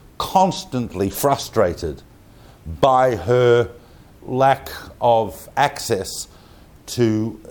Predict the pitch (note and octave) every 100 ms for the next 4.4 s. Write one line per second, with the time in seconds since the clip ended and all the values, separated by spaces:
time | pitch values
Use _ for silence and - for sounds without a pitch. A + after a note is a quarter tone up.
0 | - B2 A#2+ A#2+ - - D#3 C#3+ C3 A2
1 | - B2+ G#2 F#2+ A#2+ A2+ G#2 A2+ C#3 G#2
2 | A#2 - - - - - - - B2 G2+
3 | B2+ A#2 - - G#2 A2 F2 F2+ C3 A2+
4 | A2+ G#2 - -